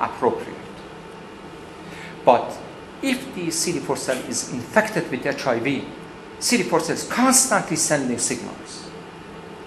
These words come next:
but not appropriate signals. So the B cells becomes crazy. Or so they say, "Okay, there is no any antigen around you. What shall I do?" Say, "Okay, you produce the immunoglobulin. It's going to produce immunoglobulin, but this immunoglobulin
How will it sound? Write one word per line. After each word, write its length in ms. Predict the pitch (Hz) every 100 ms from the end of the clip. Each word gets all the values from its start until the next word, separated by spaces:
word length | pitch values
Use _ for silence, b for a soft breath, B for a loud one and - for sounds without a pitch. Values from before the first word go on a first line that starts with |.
| - - - - -
but 180 | 117 151
not 200 | 165 160
appropriate 540 | 131 - 127 - 92
signals. 560 | - - - - - - - - - B B
So 160 | - 147
the 100 | 254
B 120 | 254
cells 380 | 247 170 156 -
becomes 320 | 160 151 151 - -
crazy. 320 | 208 170 - - - - - -
Or 60 | 127
so 140 | -
they 140 | 156 151
say, 160 | - 143
"Okay, 220 | 113 113 - - 127
there 80 | 147
is 120 | 151
no 140 | 214 233
any 140 | 220
antigen 500 | 226 190 175 147 139 147
around 300 | 156 196 160
you. 80 | 120
What 200 | 117 170
shall 140 | 180 170
I 80 |
do?" 200 | 143 - - - -
Say, 160 | 185
"Okay, 300 | 190 160 131 - - -
you 120 | 247
produce 540 | - 190 165 185 175 -
the 300 | 165 156 156 -
immunoglobulin. 600 | 170 151 135 135 - - 160
It's 120 | 170
going 160 | 202
to 40 | 190
produce 400 | 180 185 214 -
immunoglobulin, 560 | 135 110 110 107 107 110 B B B
but 100 | 156
this 180 | 196 202
immunoglobulin 680 | 190 175 170 170 175 180